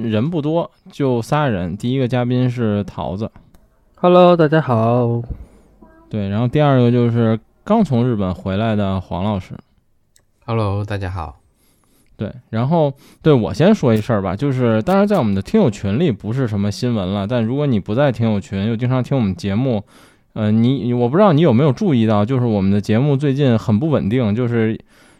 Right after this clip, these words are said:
Speaker 1: 呃，一会儿会下很多期，然后过一段时间又恢复回来，就是因为我们的主平台是小宇宙，然后，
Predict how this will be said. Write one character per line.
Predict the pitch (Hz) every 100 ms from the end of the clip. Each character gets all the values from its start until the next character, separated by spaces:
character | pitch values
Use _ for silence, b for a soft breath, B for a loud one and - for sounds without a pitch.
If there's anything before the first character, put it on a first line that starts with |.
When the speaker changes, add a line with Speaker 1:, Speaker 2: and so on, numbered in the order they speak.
| b -
Speaker 1:
呃， | 107
一 | 143
会 | 165 117
儿 |
会 | 104 131
下 | 127 156
很 | 107 98
多 | 120 131
期， | - 117
然 | 107 104
后 | 123
过 | 117 123
一 |
段 | 123 107
时 |
间 | 117 123
又 | 123
恢 | 131 131
复 | 131
回 | 101 90
来， | 90 90
就 | 110
是 | 113
因 | 131
为 | 131 127
我 | 135 107
们 | 110
的 | 143
主 | 120
平 | 95 139
台 | 131
是 | 135
小 | 127 139
宇 | 107
宙， | 135 113 87
然 | 104
后， | 120 117